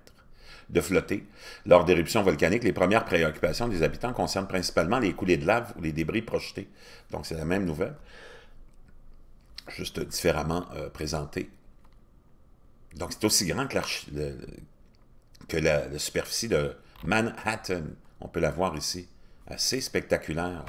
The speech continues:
Wow ! Et on sait que dans cette région-là, il y a énormément de volcans. Euh, d'ailleurs, on avait encore hier, hein, je vous en ai parlé tard dans la soirée, je vous ai partagé le lien sur, euh,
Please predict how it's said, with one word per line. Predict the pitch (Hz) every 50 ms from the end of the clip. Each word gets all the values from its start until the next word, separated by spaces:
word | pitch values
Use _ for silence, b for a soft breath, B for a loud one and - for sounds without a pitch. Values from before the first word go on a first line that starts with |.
| -
Wow ! | 78 92 104 104 87 73 - - - B B B B B B B B B B B B B B B B B B - - - - - - - - - - - - - - - - - - - - - -
Et | - -
on | 73 71
sait | 71 - - 104
que | 85 78
dans | 85 85
cette | - 85 78
région-là, | 82 85 80 78 85 76 78 90 95
il | 87 78
y |
a | 76
énormément | 73 71 76 85 101 110 104 98 98 95 98 95
de | 82
volcans. | 76 82 78 71 - 98 107 123 120 - - - -
Euh, | - 65 64 - - - - - - - - - - - - - - - -
d'ailleurs, | 76 76 82 82 82 92 92 87
on | 82 82
avait | 78 76 87
encore | 90 85 80 - 90 87 78 76
hier, | 76 85 110 120 104
hein, | 101 101 95 -
je | 76
vous | 73
en | 80 76
ai | 76
parlé | 71 78 73 76 90
tard | 87 - 92 92 90 85
dans | 85 80
la | 73 71
soirée, | - - 78 71 73 90
je | 98 82
vous | 78
ai | 76
partagé | 73 78 76 - - 71 71 82 85
le | 71
lien | 67 69 78 87
sur, | - - - 71 -
euh, | 64 - - -